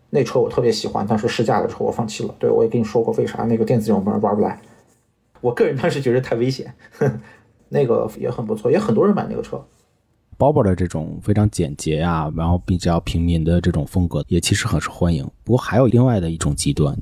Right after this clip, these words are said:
Speaker 2: 就是 Chopper。
Speaker 1: 对，Chopper，国内比较少见。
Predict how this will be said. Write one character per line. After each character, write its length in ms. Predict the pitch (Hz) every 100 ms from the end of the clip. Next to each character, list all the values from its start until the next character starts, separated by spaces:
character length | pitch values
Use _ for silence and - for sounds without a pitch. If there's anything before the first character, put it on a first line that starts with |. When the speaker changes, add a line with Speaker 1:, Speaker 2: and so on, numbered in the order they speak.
| -
Speaker 2:
就 120 | 90
是 320 | - 82 80 - _ _ _ _ -
Chopper。 480 | - - 120 - - -
Speaker 1:
对， 140 | -
Chopper， 300 | - 117 - - _ _ _ _
国 160 | - 165
内 100 | 233
比 80 |
较 100 | 147
少 140 | 170 -
见。 180 | 147